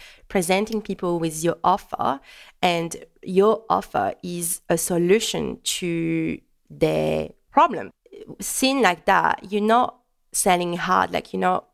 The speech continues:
pushing them to sell. You're just like, "Oh, you have this problem? Cool. I've got a solution for you." So, um,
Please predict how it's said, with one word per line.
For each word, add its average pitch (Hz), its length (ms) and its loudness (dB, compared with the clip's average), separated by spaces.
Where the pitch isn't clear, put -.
pushing 190 460 -4
them 160 200 -2
to - 160 -8
sell. - 260 2
You're 190 100 -4
just 185 220 -8
like, 185 100 -2
"Oh, - 160 2
you 170 160 -6
have 202 140 0
this 226 120 -8
problem? 254 360 -2
Cool. - 380 -4
I've - 140 2
got - 140 -6
a - 20 -6
solution - 400 -4
for - 120 -12
you." - 200 -10
So, 185 280 2
um, 185 220 -2